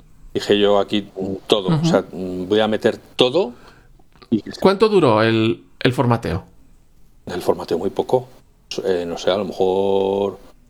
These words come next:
Speaker 1: o sea, el formateado del disco dura muy poco. De hecho, yo creo que lo que hace,
Speaker 2: Unos
Speaker 1: para los
Speaker 2: segundos,
Speaker 1: que
Speaker 2: ¿no?
Speaker 1: s-, sí, unos segundos. Para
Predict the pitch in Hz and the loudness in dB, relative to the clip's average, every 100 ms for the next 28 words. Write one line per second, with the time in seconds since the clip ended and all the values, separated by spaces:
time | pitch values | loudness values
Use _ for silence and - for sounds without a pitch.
0 | _ - - _ _ 107 123 110 - 110 | _ -20 -20 _ _ 2 2 0 0 0
1 | 104 107 104 104 120 127 127 131 156 185 | 4 2 4 4 4 2 0 0 4 4
2 | 147 98 - 160 101 95 104 101 123 139 | 2 -2 -2 0 -2 -4 -6 0 2 4
3 | 135 - - - _ - 113 127 131 127 | 2 -2 -16 -20 _ 0 4 4 4 4
4 | 131 - 139 143 - - 113 160 110 107 | 2 4 2 2 -4 0 2 4 4 4
5 | 104 113 160 - - - - 123 117 135 | 2 2 0 0 -6 0 0 2 0 2
6 | 104 151 165 - 107 104 101 | 2 2 0 2 4 6 4